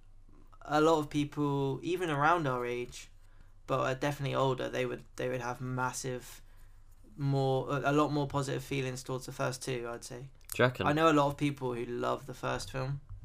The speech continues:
Speaker 1: and,
Speaker 2: Yeah.
Speaker 1: and aren't so f-, keen on the last, the, the, the newer ones.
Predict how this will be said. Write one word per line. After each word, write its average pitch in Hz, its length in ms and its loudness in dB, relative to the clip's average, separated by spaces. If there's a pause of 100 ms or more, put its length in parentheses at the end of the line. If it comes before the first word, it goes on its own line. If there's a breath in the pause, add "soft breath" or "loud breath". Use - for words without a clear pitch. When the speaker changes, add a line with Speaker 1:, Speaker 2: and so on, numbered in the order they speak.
(880)
Speaker 1:
and, 123 280 -4 (200)
Speaker 2:
Yeah. 127 320 4
Speaker 1:
and 127 80 2
aren't 127 260 0
so 139 240 -2
f-, - 260 -6
keen 143 240 -4
on 139 140 0
the 139 80 2
last, 139 380 2
the, 135 140 -2
the, 127 360 -4 (260)
the 131 100 -6
newer 131 260 -2
ones. 143 300 -4